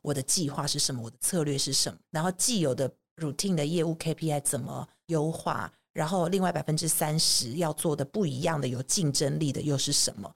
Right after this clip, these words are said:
那为什么我选择这些？所以我觉得我们自己要跟新创业者合作的时候，我自己认为在，你在管理手段上也要有一些对应的做法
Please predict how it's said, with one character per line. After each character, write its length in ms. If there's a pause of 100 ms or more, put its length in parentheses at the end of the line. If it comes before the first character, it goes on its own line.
(180)
那 120
为 160
什 180
么 120
我 120
选 300
择 120 (100)
这 160
些？ 360 (300)
所 140
以 160
我 180
觉 200
得 360 (460)
我 100
们 100
自 180
己 180
要 120
跟 140
新 180
创 180
业 140
者 160
合 200
作 200
的 80
时 260
候， 360 (240)
我 100
自 180
己 180
认 260
为 100
在， 240
你 80
在 140
管 360
理 140
手 320
段 300
上 340 (300)
也 100
要 180
有 120
一 80
些 280 (120)
对 240
应 320
的 180 (120)
做 300
法 300